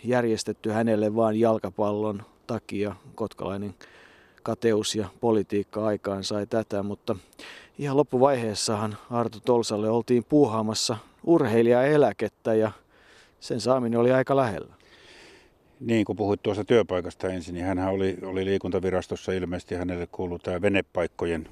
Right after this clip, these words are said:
Speaker 2: jakaminen vuosittain. Ja tietysti ei se varmasti ammattilaisjalkapalloilijana elantonsa ansaanneelle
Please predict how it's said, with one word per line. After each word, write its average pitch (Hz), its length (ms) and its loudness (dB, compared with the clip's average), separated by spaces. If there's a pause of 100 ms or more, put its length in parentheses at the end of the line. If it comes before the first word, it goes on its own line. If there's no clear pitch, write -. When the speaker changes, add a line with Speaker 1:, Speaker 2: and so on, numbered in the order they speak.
Speaker 2:
jakaminen 82 580 -4
vuosittain. 80 580 -8
Ja 78 80 -14
tietysti 87 500 -6 (680)
ei 85 100 -6
se 87 100 -2
varmasti 90 500 -2
ammattilaisjalkapalloilijana 90 1800 -2
elantonsa 90 540 -4
ansaanneelle 85 580 -4